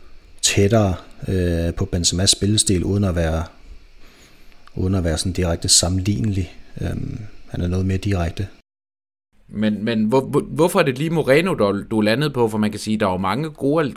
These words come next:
Speaker 2: gode alternativer i, i spansk fodbold, hvis man sådan skal, skal kigge lidt rundt på, på navne, der måske ikke er så du, dyre, men så stadigvæk kunne gøre en, øh,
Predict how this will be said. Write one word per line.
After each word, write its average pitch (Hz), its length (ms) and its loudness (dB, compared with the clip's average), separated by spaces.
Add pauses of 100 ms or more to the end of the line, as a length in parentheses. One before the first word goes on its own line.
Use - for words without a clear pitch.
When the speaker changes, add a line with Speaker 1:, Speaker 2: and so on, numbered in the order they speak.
Speaker 2:
gode 123 320 -4
alternativer 117 720 2
i, 87 320 -2
i 92 60 -10
spansk 120 320 0
fodbold, 123 360 2
hvis 90 180 -6
man 95 100 -6
sådan 107 200 -4
skal, 87 360 -2 (480)
skal 107 260 -2
kigge 135 260 -2
lidt 104 180 2
rundt 113 360 0
på, 92 320 2
på 104 60 -2
navne, 101 360 0
der 90 60 -2
måske 90 280 0
ikke 113 140 2
er 107 40 4
så 107 120 0
du, 107 240 -2 (140)
dyre, 117 220 0
men 110 120 -4
så 90 120 -8
stadigvæk 107 360 2
kunne 104 160 -8
gøre 107 260 6
en, 104 120 0
øh, 82 140 -2